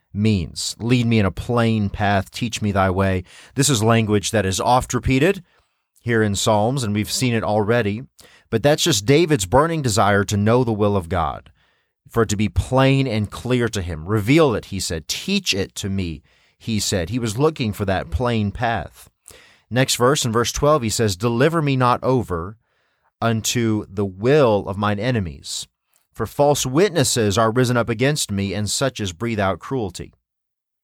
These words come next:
Now, this is always the prayer.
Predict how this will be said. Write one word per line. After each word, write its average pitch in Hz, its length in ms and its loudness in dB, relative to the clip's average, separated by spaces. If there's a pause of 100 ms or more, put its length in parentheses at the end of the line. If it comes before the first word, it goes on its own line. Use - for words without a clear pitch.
(260)
Now, 123 240 2 (320)
this 185 220 4
is 120 120 2
always 123 480 2
the 98 80 -6
prayer. - 400 -6